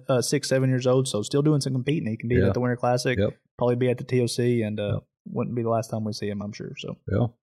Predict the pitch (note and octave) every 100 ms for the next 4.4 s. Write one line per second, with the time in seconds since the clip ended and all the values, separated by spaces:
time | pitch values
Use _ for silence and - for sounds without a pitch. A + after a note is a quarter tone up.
0 | _ _ _ _ - D3+ E3 E3+ D#3 D3+
1 | D3+ D#3 E3 F3 C#3 A#2+ C3 C3 C#3+ C3+
2 | - C3+ D3 G#2+ - D3+ D#3 C3+ D3+ D3
3 | C3 C#3 C#3 C3+ C#3 C#3 C3+ C3+ F3+ -
4 | E3 E3 D#3+